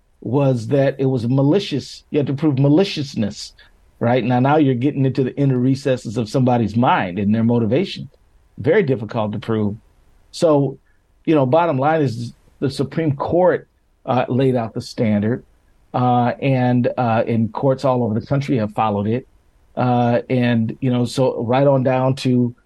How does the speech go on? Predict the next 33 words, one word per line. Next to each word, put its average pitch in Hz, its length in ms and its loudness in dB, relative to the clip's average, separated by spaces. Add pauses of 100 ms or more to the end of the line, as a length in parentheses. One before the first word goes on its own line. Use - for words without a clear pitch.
(240)
those 123 220 0
courts - 360 -2
that 101 120 -10
call 120 220 0
the 113 80 -2
balls 117 320 0
and 117 160 0
the 104 40 -6
strikes 139 380 -2
in 120 120 0
the, 113 260 -2
in 117 120 -2
the 107 80 -2
cases 113 420 -4
that - 100 -2
are 117 80 2
brought. 135 360 -2 (540)
So 139 400 0 (200)
it's 143 300 -4
the 127 180 -2
prosecutors, 143 680 -2
it's 120 160 -6
the 120 100 -2
judges, 120 640 -2
it's - 200 -8
the 120 120 -4
media, 131 560 0 (460)
uh, 120 320 0 (180)
all 143 460 2
kind 135 260 -2
of 107 160 -2 (120)
coming 139 340 0
together 120 580 0